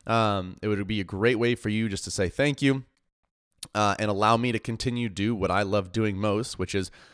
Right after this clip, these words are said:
uh, making awesome content for you guys. And then if you want more, uh, detailed information on anything, you wanna hear people's stories, uh, with their, with their,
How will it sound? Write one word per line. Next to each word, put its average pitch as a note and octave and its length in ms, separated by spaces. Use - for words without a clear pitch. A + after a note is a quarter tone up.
uh, F#2 220
making G#2+ 320
awesome F#2+ 320
content F#2 560
for - 100
you F#2 160
guys. D#2 320
And C#3 140
then D#3+ 80
if D3+ 100
you E3+ 120
want E3+ 180
more, D3+ 560
uh, C3 440
detailed D3 520
information C3+ 760
on G#2 260
anything, A#2+ 580
you G2 100
wanna A2 140
hear A2 160
people's G2 380
stories, B2 720
uh, G2 420
with G#2 180
their, G#2 220
with G#2 140
their, G2+ 220